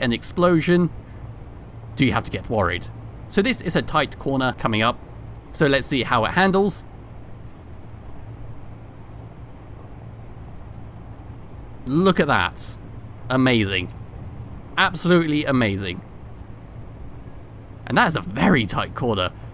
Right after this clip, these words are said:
Ninety-nine, hundred meters a second, zero issues. Incredible. So let's now come into first person and just press F, undo the jetpack, and now let's just go and have a little walk around, shall we?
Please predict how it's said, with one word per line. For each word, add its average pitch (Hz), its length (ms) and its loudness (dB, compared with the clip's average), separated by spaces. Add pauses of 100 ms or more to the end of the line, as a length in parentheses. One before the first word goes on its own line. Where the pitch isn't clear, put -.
(100)
Ninety-nine, 170 640 6
hundred 196 420 4
meters 135 280 4
a 123 60 0
second, 123 580 4 (540)
zero 165 600 6 (180)
issues. 95 680 -2 (1300)
Incredible. 113 680 2 (1400)
So - 160 2
let's 247 180 4
now 208 140 4
come 180 140 4
into 151 120 4
first 180 260 4
person 196 320 2
and 135 220 4
just 139 360 0
press - 260 -6 (180)
F, 277 200 0
undo 175 280 8
the 127 80 4
jetpack, 160 520 4 (180)
and 240 240 6
now 165 160 8
let's 135 320 4
just 123 260 2
go 117 160 4
and 104 260 4
have 98 160 0
a 107 40 -2
little 107 200 -2
walk 104 260 0
around, 180 280 4
shall 127 200 2
we? 226 200 4